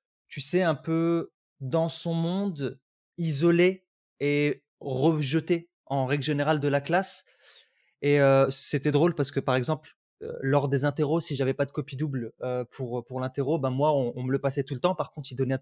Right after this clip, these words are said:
à personne d'autre. Mais des fois, je tombais dans la preuve sociale. C'est-à-dire que j-, j'appréciais énormément cette personne et je pouvais m'entendre avec tout le monde. Mais des fois, bah, il suffisait que, tu sais, un jour, dans un moment de vulnérabilité, on venait me dire, « Bah, t'as qu'à demander à ton pote. »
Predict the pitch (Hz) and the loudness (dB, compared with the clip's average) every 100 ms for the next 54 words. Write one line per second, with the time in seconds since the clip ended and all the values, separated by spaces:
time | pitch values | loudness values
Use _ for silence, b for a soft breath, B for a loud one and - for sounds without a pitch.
0 | - 143 135 - 131 170 - B B B | -6 -10 -8 -4 -2 -2 -4 B B B
1 | B B B 151 165 202 294 143 156 247 | B B B 2 6 6 4 -2 0 0
2 | 233 196 190 202 175 - - 165 - 147 | 0 0 2 2 0 -2 -6 -4 -2 -4
3 | - 123 131 139 131 147 - 143 - 156 | -4 -6 -6 -6 -2 -4 -2 -4 -2 0
4 | 160 160 170 - 143 - 135 - 175 226 | 2 2 0 -2 -6 -4 -4 2 4 4
5 | 175 - _ _ _ - 135 131 127 - | 4 -2 _ _ _ -2 0 2 0 -2
6 | 131 139 143 139 135 139 - 143 165 254 | 0 2 2 0 -2 -2 -2 0 0 -2
7 | _ _ _ _ _ - 156 196 190 - | _ _ _ _ _ -2 2 4 4 2
8 | 180 226 294 _ - 151 160 - - 165 | 2 2 0 _ -2 0 0 -2 -6 -2
9 | 170 214 214 196 196 180 - 196 190 156 | 2 2 2 2 2 2 -2 -2 0 0
10 | 135 175 143 135 143 151 135 135 143 143 | -2 -2 -2 -2 -2 -2 -4 -4 -2 0
11 | 139 139 147 190 139 139 139 127 135 135 | -2 -4 -4 -6 -4 -4 -4 -2 -2 -2
12 | 139 165 147 143 147 143 139 202 - - | -2 -2 -2 2 2 0 0 0 0 -8